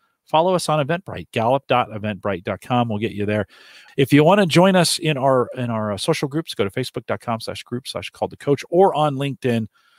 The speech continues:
search Clifton Strengths Trained Coaches. Thank you so much for listening to today's episode of the Clifton Strengths Podcast. Make sure you like and subscribe wherever you listen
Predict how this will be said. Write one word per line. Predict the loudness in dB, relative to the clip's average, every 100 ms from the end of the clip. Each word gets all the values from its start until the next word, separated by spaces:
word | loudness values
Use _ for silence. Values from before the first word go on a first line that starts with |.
| _
search | -12 0 0 0
Clifton | 0 0 0 -4
Strengths | -2 -2 -2
Trained | -6 -4 -4 -4
Coaches. | -6 -4 -6 -6 _ _ _ _
Thank | -2 -2
you | -2 -4
so | -6 0 2 2
much | 0 -2
for | -10 -8
listening | -8 -6 -8 -8
to | -12
today's | -8 -6 -6 -8
episode | -10 -10 -2 0 2
of | -2
the | -6
Clifton | -6 -6 -6
Strengths | -8 -8 -8
Podcast. | -10 -10 -8 -8 -8 -10 -20 _ _ _
Make | -4 -4
sure | -4 0 2
you | 2 2
like | 2 0
and | -2
subscribe | -4 -8 -4 -4 -2 -2
wherever | -6 -6 -4 -2
you | 0 2
listen | 0 -2 -6 -8